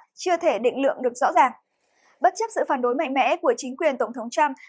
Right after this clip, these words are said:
với các lợi thế thương mại không công bằng của Trung Quốc trong Tổ chức Thương mại Thế giới W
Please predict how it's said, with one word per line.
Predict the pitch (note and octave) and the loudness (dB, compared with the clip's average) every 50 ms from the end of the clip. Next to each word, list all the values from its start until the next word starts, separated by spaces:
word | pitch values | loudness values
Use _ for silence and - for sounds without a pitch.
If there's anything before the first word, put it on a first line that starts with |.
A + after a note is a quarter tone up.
| _ - | _ 2
với | - B3+ B3 A#3+ - | 2 2 4 4 2
các | F#4+ A4 G#4 | 0 2 2
lợi | E4+ D4 G3+ - | 2 0 0 0
thế | - - - - B3+ - | -4 -6 -6 -6 -6 -8
thương | E4+ E4 | -6 0
mại | E4 D#4+ C4 - C4+ - | 2 2 2 0 -2 -4
không | - D4 C#4 | -6 -6 -4
công | - C#4+ C4 | -4 -2 0
bằng | C4+ B3+ A#3+ G#3+ | 0 0 0 -2
của | G#3 - | -10 -10
Trung | - C4+ C4 B3+ | -8 -10 -8 -2
Quốc | - F4+ G#4+ G#4 - - - - | 2 2 2 0 -2 -18 -14 -4
trong | - G4 G4 G4 | 2 2 2 4
Tổ | - C4+ | 2 0
chức | B3 - G4+ A4+ - | 0 0 -4 -4 -4
Thương | G4 F4 F4 | -4 -2 -2
mại | - - | 0 0
Thế | - C4 | 0 -2
giới | B3 - B3 B3+ | 0 2 2 2
W | C4 D#4 D#4 D4+ - F#4 | 2 0 -2 -2 -2 -4